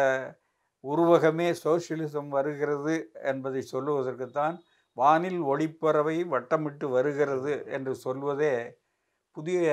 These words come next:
சமுதாயம் உருவாகிறது என்பதை தான் ஒளிப்பறவை என்ற உருவகமாக சொல்லியிருந்தேன். இப்படி, அஹ், பா-, அது, அது உருவகமாக நான்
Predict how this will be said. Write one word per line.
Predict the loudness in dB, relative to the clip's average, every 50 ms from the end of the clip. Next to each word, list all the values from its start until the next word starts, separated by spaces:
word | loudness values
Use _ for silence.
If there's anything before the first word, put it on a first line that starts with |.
| 4 4 2 0 -4 -8 -10 -16 _ _ _
சமுதாயம் | _ -8 -6 -4 -4 -2 2 2 2 2 2 0 -4 -4
உருவாகிறது | -4 -2 0 2 2 4 2 2 0 -2 -2 -4 -4 -4 -4
என்பதை | -6 -6 -4 -6 -6 -6 -4
தான் | -4 -4 -4 -4
ஒளிப்பறவை | -4 -4 -6 -6 -4 -2 0 0 2 0 0 -2
என்ற | -2 -4 -4 -6 -4
உருவகமாக | -4 -4 -4 -4 -4 -4 -4 -6 -6 -6 -6 -6 -4 -6 -6 -8 -8 -12 _ _ _ _ _ _ _ _ -10
சொல்லியிருந்தேன். | -8 -6 -4 -4 -4 -4 -6 -8 -8 -10 -12 -12 -14 _ _ _ _ _ _ _ _ _ _ _
இப்படி, | -20 -20 -8 _ -4 -2 0 0 0 0 0 -2 -6 -10 -14 _ _ _ _ _ _ _ _
அஹ், | -8 -4 -2 0 2 2 4 4 2 2 0 -2 -4 0
பா-, | 0 2 2 2 0 -4
அது, | -6 -6 -8 -6 -6
அது | -4 -2 0 0 0 2
உருவகமாக | 2 2 4 6 6 8 8 8 8 8 8 8 8 8
நான் | 8 6 6 6